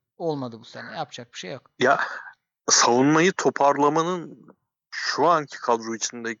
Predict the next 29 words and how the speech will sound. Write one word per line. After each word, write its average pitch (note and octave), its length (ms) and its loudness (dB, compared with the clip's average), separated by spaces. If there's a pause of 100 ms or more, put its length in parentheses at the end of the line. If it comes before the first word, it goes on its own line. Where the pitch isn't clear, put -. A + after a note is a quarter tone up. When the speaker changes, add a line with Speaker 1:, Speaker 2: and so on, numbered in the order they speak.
(140)
Speaker 2:
tek - 320 -6
bir A2 60 -8
yolu B2 380 -4 (580)
hem E3 180 0
Taylan'ın C#3+ 560 0 (120)
hem D#3 160 0
Fegüli'nin D#3 600 -4 (420)
orta A#2+ 280 -4
üçlünün D3+ 300 -8
parçası C#3 560 -2
olması A#2 380 -4
lazım. G2 320 -12 (720)
Yani - 220 -16
alakasız B2+ 760 -2 (400)
<laughs> - 420 -20
olabilir B2+ 480 2
savunma, G#2+ 760 0 (220)
ne A2 140 -2
alaka G#2 460 2
Fegüli G#2 380 -6
ama C#3 280 4 (520)
yani A2 200 -2
bu A#2+ 60 -12
takımın C#3+ 380 -2 (420)
ısrar E3 360 4
ediyorsa C3+ 500 2
bu A#2 180 -2
oyunda, G#2+ 460 -2 (480)
mesela G#2+ 340 -4